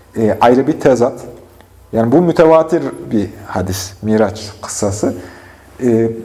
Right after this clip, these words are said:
yani burada Al-, Allah Resulü Aleyhisselatü Vesselam işte semalarda çıkarılıyor. Her bir katta bir peygamberle veya birkaç peygamberle, e, karşılaşıyor. Ondan sonra Sidretül Münteha'ya çıkıyor. Orada artık Cibril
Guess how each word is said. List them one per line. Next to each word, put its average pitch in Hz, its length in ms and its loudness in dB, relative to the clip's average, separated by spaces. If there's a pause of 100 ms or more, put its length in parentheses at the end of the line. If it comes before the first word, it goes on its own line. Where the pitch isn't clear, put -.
(140)
yani 135 200 4
burada 160 460 4
Al-, 147 240 2 (180)
Allah 151 260 6
Resulü 160 300 2
Aleyhisselatü 151 500 2
Vesselam 151 260 2
işte 147 200 2
semalarda 151 840 4
çıkarılıyor. 151 680 0
Her 143 220 0
bir 147 80 0
katta 147 680 2 (140)
bir 139 160 4
peygamberle 139 960 2
veya 123 200 2
birkaç 127 340 0
peygamberle, 131 720 2 (140)
e, 120 100 2
karşılaşıyor. 160 720 2 (380)
Ondan 165 320 4
sonra 202 240 0
Sidretül 185 400 0
Münteha'ya 175 500 2
çıkıyor. - 360 0 (640)
Orada 160 300 6
artık 185 260 2 (120)
Cibril 185 380 2